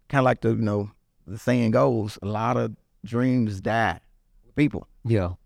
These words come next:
Speaker 1: And, um, and I think that's, again, going back to that, 'cause it's the spirit. I always believe that, like, I don't want to leave here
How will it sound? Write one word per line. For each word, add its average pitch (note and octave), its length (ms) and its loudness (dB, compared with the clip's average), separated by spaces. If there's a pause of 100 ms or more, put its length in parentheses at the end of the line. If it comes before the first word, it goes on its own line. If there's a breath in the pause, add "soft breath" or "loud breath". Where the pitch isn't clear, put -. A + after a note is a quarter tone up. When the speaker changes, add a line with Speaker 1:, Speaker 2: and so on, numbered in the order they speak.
(120)
Speaker 1:
And, G#2+ 260 0
um, F#2+ 540 -2
and G#2 160 -6
I A#2+ 140 -2
think A#2 180 -6
that's, B2+ 240 -2 (240)
again, G#2+ 240 -2
going A2 160 0
back A2+ 140 0
to A2 140 -4
that, A2 180 0
'cause - 120 -12
it's A2 120 -2
the A2 80 -6
spirit. C3 480 -2 (340)
I A2+ 160 0
always A2+ 360 2
believe A2+ 440 0
that, G#2 200 -2
like, A2 180 -6
I A#2 160 -2 (140)
don't A2+ 240 0
want A2+ 380 -2
to G#2 320 -4 (680)
leave C#3 380 0
here G#2 340 0